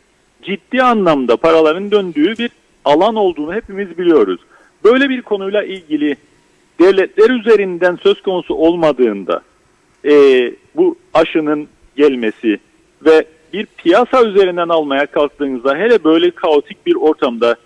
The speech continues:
bu aşının gerçekten o aşı olup olmadığı, yani, e, e, insanların sağlığına zarar verecek başka bir şeyi size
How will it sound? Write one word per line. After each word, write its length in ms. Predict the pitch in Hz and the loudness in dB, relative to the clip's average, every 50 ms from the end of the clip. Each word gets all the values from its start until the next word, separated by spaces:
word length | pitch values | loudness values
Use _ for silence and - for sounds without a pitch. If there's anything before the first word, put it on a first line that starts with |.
| _ _ _ _ _ _ _ | _ _ _ _ _ _ _
bu 160 | - - 202 | -4 -2 0
aşının 460 | 220 214 - - 160 147 143 143 143 - _ _ _ _ _ _ _ _ _ _ _ _ | 0 -2 -2 -4 -4 -2 -2 -4 -6 -8 _ _ _ _ _ _ _ _ _ _ _ _
gerçekten 640 | 131 170 - - - 196 - - - 147 156 180 208 - _ _ _ _ _ _ | 0 0 0 2 0 -2 -2 0 -2 -2 -2 -2 -6 -16 _ _ _ _ _ _
o 180 | - 190 - - | 0 0 2 0
aşı 340 | 180 156 - - 190 190 - - | -2 -4 -2 -4 -4 -4 0 0
olup 240 | 143 143 160 175 - _ - | 0 0 0 0 -2 _ 0
olmadığı, 600 | 139 147 156 156 151 143 120 107 110 101 92 85 - _ _ _ _ _ _ _ _ | 2 2 2 2 0 -2 0 2 2 2 2 2 -2 _ _ _ _ _ _ _ _
yani, 400 | 127 143 156 165 165 160 160 - - _ _ _ _ _ - | 0 2 2 2 0 -4 -6 -6 -10 _ _ _ _ _ 0
e, 80 | 139 139 139 135 135 135 131 127 - _ _ _ _ _ _ _ _ _ _ _ _ | 2 2 4 2 2 0 -2 -4 -6 _ _ _ _ _ _ _ _ _ _ _ _
e, 340 | 139 139 139 135 131 127 131 - _ _ _ _ _ _ _ _ _ _ _ _ _ _ | -4 -2 0 2 0 0 0 -4 _ _ _ _ _ _ _ _ _ _ _ _ _ _
insanların 680 | 156 156 165 156 - 170 156 156 156 147 151 180 202 - | -4 -2 -2 0 0 0 0 2 2 2 2 2 -2 -2
sağlığına 420 | - 214 214 202 185 170 156 160 160 | 0 2 2 2 2 0 0 -2 0
zarar 360 | 151 165 165 165 170 170 180 | 2 2 2 4 2 2 2
verecek 460 | 185 170 160 147 165 208 - _ - | 4 4 4 4 2 0 -2 _ 0
başka 400 | 147 143 135 - - 202 214 202 | 0 0 0 -2 -2 -2 -2 -2
bir 100 | - 175 | -4 -10
şeyi 300 | - - 165 147 147 165 - | -4 -2 -2 -2 -2 -4 -8
size 200 | - 151 143 175 | -8 -4 -4 -4